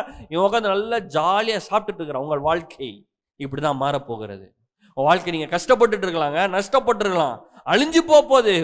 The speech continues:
சாக போறேன்னு நினைச்சிட்டு இருக்கிற அந்த மாதிரி வாழ்க்கையை அங்க முடிய போறது இல்லைங்க. ப்ரமோஷன் வருகிறது, வேலையில உயர்வு வருகிறது, உங்கள் கஷ்டம் உங்கள் நஷ்டம் மாறுகிறது, நன்மை உண்டாகிறது, தயவு வருகிறது,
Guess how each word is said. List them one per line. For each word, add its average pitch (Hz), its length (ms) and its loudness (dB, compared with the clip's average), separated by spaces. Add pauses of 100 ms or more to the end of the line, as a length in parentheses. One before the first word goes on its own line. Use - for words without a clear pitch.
(220)
சாக 311 520 8
போறேன்னு 320 480 4
நினைச்சிட்டு 277 380 0
இருக்கிற 269 260 -2
அந்த 240 360 2
மாதிரி 254 280 2
வாழ்க்கையை 233 580 2 (100)
அங்க 220 340 -4
முடிய 240 260 -4
போறது 208 300 -4
இல்லைங்க. 185 260 -2 (440)
ப்ரமோஷன் 190 640 0
வருகிறது, 160 540 0 (120)
வேலையில 180 420 -2
உயர்வு 190 500 0
வருகிறது, 160 500 -4 (300)
உங்கள் 165 260 -2
கஷ்டம் 190 440 -4
உங்கள் 165 200 -4
நஷ்டம் 180 520 -2
மாறுகிறது, 196 800 0 (440)
நன்மை 214 520 -2
உண்டாகிறது, 202 840 2 (1500)
தயவு 240 460 8
வருகிறது, 196 580 2